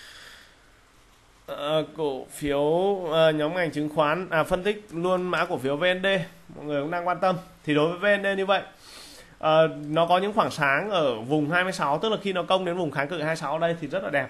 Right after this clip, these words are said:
và nó có những điểm trả cung ở vùng hai mươi hai chấm tám không, không thủng. Nhưng đến phiên ngày, đấy, phiên ngày thứ hai là phiên phá trend hết. Đó, tức là nó phá đi cái ý tưởng của chúng ta ở đây, đó là nó đi tích lũy được ở trong cái hình,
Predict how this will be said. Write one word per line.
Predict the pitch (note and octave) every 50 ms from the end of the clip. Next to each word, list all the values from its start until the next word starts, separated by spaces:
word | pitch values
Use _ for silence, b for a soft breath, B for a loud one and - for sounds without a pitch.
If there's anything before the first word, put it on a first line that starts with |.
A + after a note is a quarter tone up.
| - -
và | C3 B2 B2+
nó | B2 B2 B2+
có | C3 C3+
những | C3+ D3 E3+ F#3
điểm | E3 C3+ G#2+ -
trả | B2 A2
cung | - - F3 E3+ F3 E3 E3+ - - -
ở | C3 A#2
vùng | A2 B2 B2 B2+
hai | D#3 D#3+
mươi | D#3+ D#3+
hai | D#3+ D#3+ D#3+ D#3 D3+ C#3 C3 -
chấm | C3 B2 C3
tám | C3+ C3+ B2+ C3 C3
không, | - F3 F3 E3 D#3 D3+ -
không | - F3 E3
thủng. | F#3 E3 C3+ G#2 B B B B B B B B
Nhưng | - F3+ G3+
đến | G3 F#3+ F3+
phiên | G3+ G3+ G3
ngày, | G3 F3 D#3+ D#3
đấy, | C#3 C#3+ D3 D#3 D#3 F3+ G3
phiên | F#3+ G#3 F#3+
ngày | F#3 E3 D3
thứ | D3+
hai | E3 F3 F3+ F3+ F3+
là | E3+ D3+
phiên | C#3 - E3+ E3+
phá | - E3 C#3 C#3
trend | - F3+ F3 F3 F3
hết. | G3 G#3+ G#3+ - - b b b b b b b _
Đó, | - C3 C#3
tức | - A3+
là | A3+ A3 F#3+
nó | E3 D#3+
phá | D#3+ - E3+ D3+ D3 D3 E3+
đi | F#3+ G3+ G3+
cái | G3+ G3 F#3
ý | F3 F3 E3+ F3+
tưởng | F3 A3 G3+ D#3 A#2+ A2
của | A2
chúng | A2+ C3+ D3
ta | F3+
ở | F3 D#3+ C#3+
đây, | D3+ D#3+ E3+ F3
đó | D3+ C#3+ D#3
là | F3+ F3+ D#3+ C#3+
nó | C3+ B2+ C3+
đi | C#3+ E3+ F#3 F3+ F3
tích | - A3 A3 -
lũy | F3+ E3+ E3+ F#3
được | F#3+ E3+ C#3 -
ở | A#2+ A2+
trong | D3 D3 D3+ D#3+
cái | D#3+
hình, | D#3+ D#3 C3+ B2+